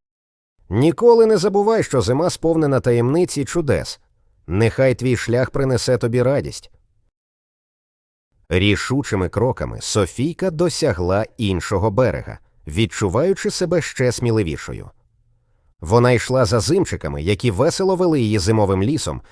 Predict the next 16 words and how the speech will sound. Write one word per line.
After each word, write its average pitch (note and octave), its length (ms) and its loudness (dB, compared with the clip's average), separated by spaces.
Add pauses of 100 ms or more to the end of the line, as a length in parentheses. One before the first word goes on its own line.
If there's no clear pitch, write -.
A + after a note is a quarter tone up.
(160)
поки B2 280 4
нарешті A2 560 0
не G#3+ 160 2
дійшла D3 540 0
до D#3+ 160 0
великої A#2+ 640 0
крижаної F#2+ 640 0
печери. C2 560 -6 (1500)
«Зимове E3 520 2
світло G3+ 380 0
сховане F#3 380 2
в D3+ 60 -2
цій F3+ 180 2
печері», E3+ 600 0 (240)
пояснили G2+ 800 2
зимчики. E2+ 600 -4